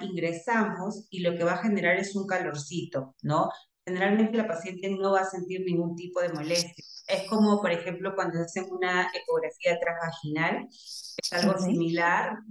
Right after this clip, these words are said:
Speaker 1: menos doloroso, sí, y lo que va a hacer este láser es dar pulsaciones de luz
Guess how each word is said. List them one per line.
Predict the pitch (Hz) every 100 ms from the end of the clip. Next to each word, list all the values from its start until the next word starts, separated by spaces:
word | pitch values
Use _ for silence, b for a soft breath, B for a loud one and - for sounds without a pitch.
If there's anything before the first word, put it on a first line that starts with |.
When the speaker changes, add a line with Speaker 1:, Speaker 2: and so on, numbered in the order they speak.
| -
Speaker 1:
menos | 165 175
doloroso, | 160 143 170 185 185 170
sí, | - 180 208 B B B -
y | 247 254 269 - 214
lo | 202
que | 202
va | 185
a | 220 220
hacer | 233
este | 240 233 240
láser | 233 233 262 220
es | 208
dar | 190 -
pulsaciones | 214 214 180 - 190 196 202
de | 185 175
luz | 208 208 220 - -